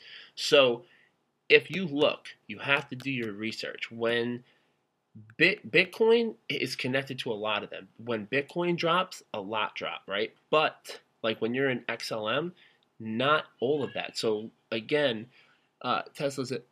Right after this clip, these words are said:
no, Tesla's, Tesla actually made, they're making their own coin.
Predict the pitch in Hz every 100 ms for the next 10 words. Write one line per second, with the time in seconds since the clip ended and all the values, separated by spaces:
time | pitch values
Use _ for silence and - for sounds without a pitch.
0 | _ 135 135 127 120 - 147 - 180 -
1 | - _ _ _ _ _ _ - - 190
2 | - 180 120 - - 127 131 - 117 110
3 | 104 147 160 104 101 120 _ _ 120 123
4 | 135 151 143 123 113 107 - 131 131 113
5 | 104 - _ - - 156 127 -